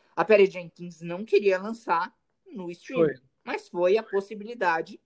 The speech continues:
Speaker 1: que a dona Warner deu pra ela. E no final, deu certo.
Speaker 2: É, parece que deu.
Speaker 1: O filme foi, deu, parece que deu certo.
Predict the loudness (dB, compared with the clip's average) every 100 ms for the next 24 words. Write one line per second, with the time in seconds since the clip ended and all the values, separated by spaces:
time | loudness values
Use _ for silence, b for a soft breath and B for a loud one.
0 | _ _ -12 -12 -10 -8 -6 -8 -8 -12
1 | -14 -2 -2 -2 -4 -6 -6 -8 -8 -8
2 | -12 -10 -4 -4 -4 -10 _ -8 -8 -12
3 | -8 -8 -8 _ -18 -18 _ -14 4 4
4 | 4 2 4 4 2 -4 -6 -8 -8 -8
5 | -8 -4 2 2 0 -16 -2 -2 -2 -14
6 | -20 -20 -12 6 6 10 8 8 2 -2
7 | -2 2 -2 4 4 4 -2 -8 -4 -4
8 | -6 _ -20